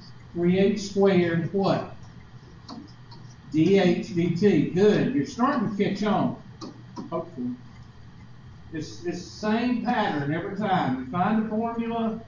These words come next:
you draw a picture, you find a formula, you see if there's a relationship, and then you start taking the derivative, you start seeing what you got and what you need,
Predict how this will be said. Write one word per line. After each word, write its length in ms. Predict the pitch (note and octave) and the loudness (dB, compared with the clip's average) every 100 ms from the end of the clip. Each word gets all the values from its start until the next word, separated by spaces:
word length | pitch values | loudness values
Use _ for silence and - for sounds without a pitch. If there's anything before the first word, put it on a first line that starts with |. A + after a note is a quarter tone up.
| - | -16
you 120 | D3+ | -10
draw 340 | C#3+ A3 B3 B3 | -2 4 4 4
a 20 | |
picture, 360 | G#3+ G#3 - F#3+ | 0 -4 -6 -4
you 180 | F3 | -4
find 400 | F#3 G#3+ A3 A3 | -2 0 2 2
a 100 | F#3 | 0
formula, 600 | F#3 F3 E3+ E3 E3 D#3+ - - - - - | 0 0 0 0 0 -2 -6 -16 -20 -20 -10
you 560 | D3+ D3+ D3 C#3+ C3+ | -4 0 2 2 -2
see 280 | - G#3 A#3+ | -6 -2 2
if 80 | B3+ | 2
there's 220 | A#3+ A3 | 2 0
a 40 | G#3+ | 0
relationship, 1000 | G#3 G3+ F#3+ - E3+ - F3+ D#3+ D#3+ E3+ | 0 2 0 -2 -6 -4 -4 -4 -4 -4
and 100 | D#3 | -2
then 140 | F3+ | 2
you 80 | F3 | 2
start 440 | - G3 F#3+ F3 | 2 -2 -4 -4
taking 300 | G3 F#3+ F3+ | -6 -6 -4
the 80 | D#3 | -6
derivative, 720 | D3 F3+ A3+ A3+ A3 G#3+ - - - - | -6 -2 0 2 4 2 0 -8 -16 -14
you 60 | |
start 340 | E3 G3 F#3 F#3 | -10 -4 -4 -4
seeing 320 | F#3+ F3+ D3 | -2 -2 -2
what 220 | D#3+ - | -4 -6
you 80 | D3+ | -8
got 420 | G#3+ A3 G#3+ - | -2 0 0 -2
and 100 | D3+ | -6
what 200 | D#3+ - | -8 -8
you 80 | D3+ | -6
need, 500 | E3+ A3 A3 A3 F3+ | 0 4 6 4 2